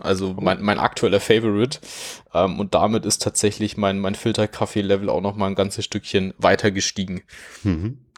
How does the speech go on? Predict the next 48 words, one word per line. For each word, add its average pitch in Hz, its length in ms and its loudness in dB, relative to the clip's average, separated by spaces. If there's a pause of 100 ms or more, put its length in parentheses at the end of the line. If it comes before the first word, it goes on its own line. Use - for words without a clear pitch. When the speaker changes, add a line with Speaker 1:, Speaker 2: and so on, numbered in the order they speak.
Speaker 2:
Ja, 92 180 0
schön. 131 260 4
Ich - 160 -6
benutze - 320 2
auch 117 80 0
die - 120 -4
Kommandante 98 600 2
für, 101 400 2
die 90 140 -2
Kino 143 240 -4
ist 113 120 0
ja 95 100 0
auch 104 120 0
eine 87 300 4
Handmühle. 127 480 2
Ich - 100 -2
benutze 98 300 -2
auch 95 80 -2
die, - 160 -2 (420)
ähm, 85 300 0
Kommandante 82 560 2
für - 140 -2
meinen 78 280 0
Filterkaffeekonsum 80 960 0
oder 76 180 0
für 73 220 -2
Cold 95 300 4
Brew 78 240 4
auch 80 180 -2
und 73 140 -6
so, 73 140 -4
ne? 76 120 -4 (540)
Speaker 1:
Ja, 101 280 4 (240)
also 107 180 4
ich 120 60 6
hab 123 100 4
da 127 80 4
schon 120 220 0
die 117 80 -6
schönsten 123 400 -4
Diskussionen 113 580 -4
gehabt, 110 400 0
aber 92 160 0
ich 107 160 -2
finde 110 240 -2
dieses 107 400 -4
Ritual, 117 720 2
den, 107 440 -2